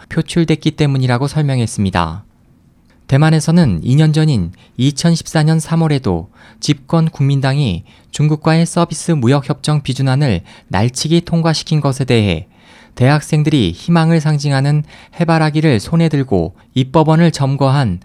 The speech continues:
해바라기 운동을 벌인 바 있습니다. 당시 이들은 마잉주 대만 총통이 이끄는 국민당 정부가 지역 일자리 창출에 기여하는 소상공인들을 희생시키면서 중국과 이해관계를 가진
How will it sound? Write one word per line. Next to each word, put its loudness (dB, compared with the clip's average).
해바라기 2
운동을 2
벌인 0
바 0
있습니다. -2
당시 2
이들은 0
마잉주 2
대만 0
총통이 -2
이끄는 0
국민당 2
정부가 -2
지역 0
일자리 2
창출에 -2
기여하는 0
소상공인들을 2
희생시키면서 0
중국과 2
이해관계를 2
가진 0